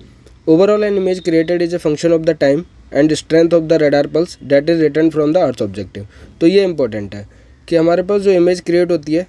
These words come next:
वो कैसे, कि हमारे पास कितनी strength की pulse return back होके पहुंच रही है और हमारे पास कितने time पे पहुंच रही है, इसका function है। मीन्स अगर ये दो चीज़ें हमें पता चल जाती हैं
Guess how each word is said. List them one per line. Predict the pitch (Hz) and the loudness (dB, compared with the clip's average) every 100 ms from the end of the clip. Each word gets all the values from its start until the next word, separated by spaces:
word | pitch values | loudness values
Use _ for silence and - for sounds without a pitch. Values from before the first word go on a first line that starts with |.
| _ | _
वो | 147 165 | -6 -2
कैसे, | 175 165 165 185 | 0 0 0 -4
कि | 180 185 | -2 -2
हमारे | 170 160 156 | 2 2 2
पास | 165 175 | 0 0
कितनी | 165 156 175 | 0 2 2
strength | 160 - 156 160 | 0 0 0 0
की | 165 190 - - - - - | -2 -6 -6 -18 -20 -6 0
pulse | 160 175 190 | 0 0 -6
return | 147 147 147 160 | -2 0 2 4
back | 170 170 | 4 0
होके | 165 151 160 | 0 -4 -4
पहुंच | 160 147 156 | -4 -4 -4
रही | 156 | -4
है | 185 - _ _ 151 | -4 -10 _ _ 0
और | 160 | 2
हमारे | 170 160 156 | 4 2 2
पास | 160 185 180 | 2 -2 -2
कितने | 165 170 180 | -4 -2 -2
time | 156 143 | 0 0
पे | 143 | 0
पहुंच | 123 110 104 | -4 -6 -4
रही | 120 | -2
है, | 139 | -2
इसका | - 180 | 0 0
function | 151 135 135 110 | 0 -2 -2 -4
है। | |
मीन्स | 110 107 - - | -4 -8 -10 -2
अगर | 139 160 | 2 4
ये | 175 | 2
दो | 170 175 | 0 -4
चीज़ें | 175 175 | -2 -2
हमें | 170 165 | 0 -2
पता | 160 165 | -4 -4
चल | 165 151 | -4 -4
जाती | 143 135 | -4 -4
हैं | 190 | -6